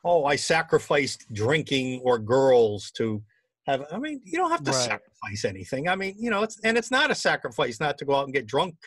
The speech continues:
Speaker 1: every night. You know, that's, that's just smart, right?
Speaker 2: Yeah, to pursue your dream, right?
Speaker 1: Yeah,
Speaker 2: Like, there's
Speaker 1: and
Speaker 2: stuff
Speaker 1: that's
Speaker 2: you
Speaker 1: not a
Speaker 2: Right. <laughs>
Speaker 1: sacrifice, <laughs> you know?
Speaker 2: Right.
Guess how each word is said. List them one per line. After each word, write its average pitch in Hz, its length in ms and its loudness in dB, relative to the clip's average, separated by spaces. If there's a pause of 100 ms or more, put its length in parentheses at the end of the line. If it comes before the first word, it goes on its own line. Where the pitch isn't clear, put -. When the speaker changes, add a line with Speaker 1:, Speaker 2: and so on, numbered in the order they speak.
(320)
Speaker 1:
every 113 180 -4
night. 90 260 -8 (100)
You 156 120 0
know, 165 180 -2
that's, 180 360 -4
that's 196 260 -2
just 190 220 -2
smart, 233 420 0
right? 147 180 -6
Speaker 2:
Yeah, 190 160 2
to 139 120 -4
pursue 151 340 -4
your 160 180 0
dream, 123 500 -4
right? 131 320 0
Speaker 1:
Yeah, 170 80 0
Speaker 2:
Like, - 200 0
there's 139 180 -4
Speaker 1:
and 214 60 -2
Speaker 2:
stuff - 120 -2
Speaker 1:
that's 226 160 -4
Speaker 2:
you 127 60 -8
Speaker 1:
not 240 300 0
a - 60 0
Speaker 2:
Right. 156 140 0
<laughs> 262 60 2
Speaker 1:
sacrifice, - 840 -4
<laughs> - 40 -4
you - 80 4
know? 143 60 -2
Speaker 2:
Right. 120 380 -2